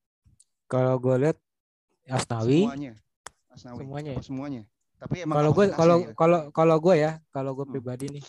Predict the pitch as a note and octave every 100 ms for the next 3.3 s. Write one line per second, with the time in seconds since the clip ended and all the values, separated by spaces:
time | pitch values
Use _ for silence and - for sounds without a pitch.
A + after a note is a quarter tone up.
0 | - C3+ D#3 D#3 E3 C#3 - B2 A#2+ A#2+
1 | D3 F#3 - _ - - _ A2 A2+ B2
2 | A2+ A2+ A2 - C#3+ C3 F#3 _ _ _
3 | - C#3+ A3+